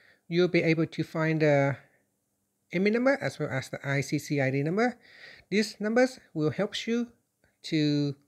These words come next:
activate your sim card. And that's it. That is how you can find the physical sim I C C I D number on the iPhone fifteen series.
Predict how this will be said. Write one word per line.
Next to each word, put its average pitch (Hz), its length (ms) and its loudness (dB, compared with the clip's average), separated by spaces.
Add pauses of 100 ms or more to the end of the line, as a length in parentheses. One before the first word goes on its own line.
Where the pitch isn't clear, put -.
(300)
activate 139 420 -6 (240)
your 123 440 -4 (180)
sim 139 220 -12
card. - 260 -12 (920)
And 170 220 0
that's 202 200 -2
it. - 180 -8
That 175 80 -2
is 151 160 -8
how 151 140 -10
you 135 140 -8
can 139 240 -14
find 180 380 -6 (160)
the 127 160 -2 (100)
physical 208 460 -4
sim 247 360 -4 (460)
I 156 120 0
C 165 180 -4
C 147 240 -2
I 135 120 0
D 135 120 -4
number 120 320 -8 (640)
on 139 80 -4
the 135 80 -4
iPhone 170 560 -6 (100)
fifteen - 400 -12
series. - 480 -12